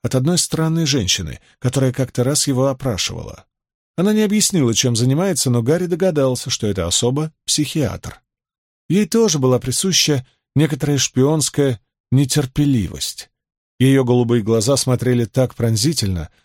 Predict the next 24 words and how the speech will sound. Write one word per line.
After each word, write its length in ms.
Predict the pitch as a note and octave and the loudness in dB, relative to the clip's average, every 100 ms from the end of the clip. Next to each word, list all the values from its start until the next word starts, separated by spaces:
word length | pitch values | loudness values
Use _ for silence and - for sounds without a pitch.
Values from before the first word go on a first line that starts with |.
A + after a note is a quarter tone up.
| _ - | _ -2
что 140 | B2 | 2
Гарри 240 | A#2 C3+ | 2 2
на 100 | C3 | 2
миг 180 | C3+ C#3 | 0 -2
опешил. 540 | D3 C#3 G2 - - _ _ _ _ _ _ | -4 -4 -2 -4 -6 _ _ _ _ _ _
Женщина 500 | - B2 C3+ - A#2+ | 0 2 2 0 -2
пожала 360 | A2 A2+ B2 A2+ | 0 0 2 0
ему 180 | A2+ A2 | 0 0
руку 340 | D#3+ - D#3 _ - | -2 -2 -6 _ 0
и 100 | A#2+ | 2
бодро 400 | B2 G#3 F#3+ G3+ | 4 2 2 -2
предложила 640 | E3+ C3 A#2+ G#2 C#3+ C#3+ | -2 0 0 2 0 0
сесть 560 | B2 - C#3 - - - - | 0 0 0 -2 -8 -10 -2
за 180 | A#2 | 0
маленький 380 | B2+ A2 G2 F#2+ | 0 -2 -4 -6
стол. 320 | - - - - _ _ _ _ _ _ _ _ _ _ _ _ _ | -8 -8 -10 -12 _ _ _ _ _ _ _ _ _ _ _ _ _
«Мне 220 | E3+ A#3 C4 | 0 2 4
нужно 300 | A#3+ F#3 G3+ | 2 0 0
задать 340 | F3+ G3 G3 | 2 0 0
вам 120 | F#3+ | 0
несколько 400 | F3 F3 E3+ D#3+ | 0 0 -2 0
личных 480 | D#3+ D3+ - E3 D3+ | 0 2 0 -2 0
вопросов, 400 | C#3 - D2+ D#2+ | -2 -2 -4 -4
Гарри. 340 | D#2 D#2+ C#2+ | -4 -4 -6